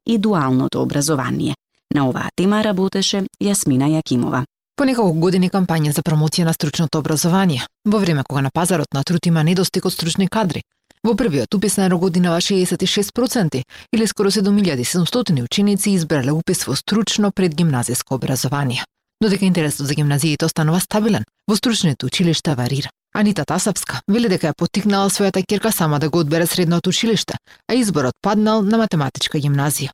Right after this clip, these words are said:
Speaker 2: Според неа, најголемиот проблем за тоа што многу од идните средношколци ја бираат гимназијата пред стручното училиште е во отсутството на сериозно кариерно советување во училиштата, кое е почнало од во првите оделенија.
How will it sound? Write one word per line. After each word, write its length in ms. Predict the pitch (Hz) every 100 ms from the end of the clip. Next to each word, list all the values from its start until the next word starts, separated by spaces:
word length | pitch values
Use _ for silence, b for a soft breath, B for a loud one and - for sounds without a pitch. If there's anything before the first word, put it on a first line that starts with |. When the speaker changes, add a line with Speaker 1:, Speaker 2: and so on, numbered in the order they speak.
| _ _ _
Speaker 2:
Според 320 | - 214 202
неа, 200 | 226 208 127 -
најголемиот 560 | 190 220 240 233 160 -
проблем 340 | 185 196 202
за 120 | 170 -
тоа 160 | 185
што 160 | 180 180
многу 320 | 180 208 226
од 80 | 190
идните 320 | 151 139 143
средношколци 640 | 143 151 165 - 170 -
ја 60 | 170
бираат 300 | 143 151 131
гимназијата 600 | 131 143 135 175 170 294 -
пред 140 | 190
стручното 480 | - 190 196 196 208
училиште 460 | - 220 180 - - _ _ -
е 60 |
во 120 | 202 196
отсутството 460 | 233 196 160 156
на 100 | 135
сериозно 520 | 135 165 151 175 180 170
кариерно 380 | 170 175 185 180
советување 580 | 175 170 - 180 170 170
во 80 |
училиштата, 640 | 185 180 190 - 156 - - _
кое 200 | 240 226
е 60 | 190 -
почнало 480 | 185 - 170 160
од 80 | 156
во 120 | 147 160
првите 320 | 170 135 -
оделенија. 480 | 143 123 127 131